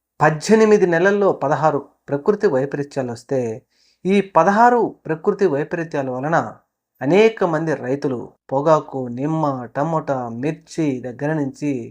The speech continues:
అనేక మంది రైతులు నష్టపోతే మరి వీరికి ప్రభుత్వం ఆదుకునిందా అంటే లేదనే చెప్పాలి.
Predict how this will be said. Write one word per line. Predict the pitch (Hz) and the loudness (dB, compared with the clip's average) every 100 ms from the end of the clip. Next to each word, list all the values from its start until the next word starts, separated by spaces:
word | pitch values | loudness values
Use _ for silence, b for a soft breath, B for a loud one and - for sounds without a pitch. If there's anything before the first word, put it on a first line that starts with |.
| - _ _ - | -18 _ _ -12
అనేక | 123 151 185 196 190 | -2 0 2 2 0
మంది | 160 151 131 | 0 -2 -4
రైతులు | 120 143 147 131 110 - _ _ _ - | -6 -6 -4 -6 -8 -14 _ _ _ -12
నష్టపోతే | 120 120 - 139 120 117 131 113 113 _ _ _ _ - | -8 -6 -6 -6 -6 -6 -6 -6 -10 _ _ _ _ -8
మరి | 127 127 | -2 2
వీరికి | 139 135 - | 2 0 -4
ప్రభుత్వం | 127 135 151 160 151 | -4 -2 0 -2 -2
ఆదుకునిందా | 120 143 143 127 117 113 | -6 -6 -6 -6 -6 -8
అంటే | 113 131 117 101 _ _ _ - | -8 -10 -10 -12 _ _ _ -10
లేదనే | 113 120 123 120 | -2 0 0 -2
చెప్పాలి. | 120 113 123 120 | -8 -10 -8 -8